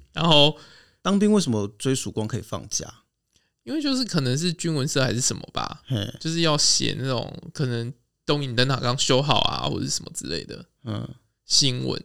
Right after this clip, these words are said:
Speaker 2: 对。
Speaker 1: 然后就是有什么很多阿兵哥去这样。
Speaker 2: <laughs>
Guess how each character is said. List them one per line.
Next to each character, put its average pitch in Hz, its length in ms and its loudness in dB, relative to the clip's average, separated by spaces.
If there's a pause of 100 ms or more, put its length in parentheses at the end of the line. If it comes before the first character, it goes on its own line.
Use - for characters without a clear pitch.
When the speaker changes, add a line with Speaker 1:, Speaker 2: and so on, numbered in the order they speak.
Speaker 2:
对。 - 240 -6
Speaker 1:
然 139 80 -6
后 147 120 2
就 147 100 0
是 143 140 0
有 107 160 0
什 - 100 -4
么 113 80 -6
很 - 100 -10
多 104 140 0
阿 - 80 -4
兵 - 160 -10
哥 - 160 -8
去 - 340 -6
这 - 40 -18
样。 - 120 -16 (440)
Speaker 2:
<laughs> - 100 -14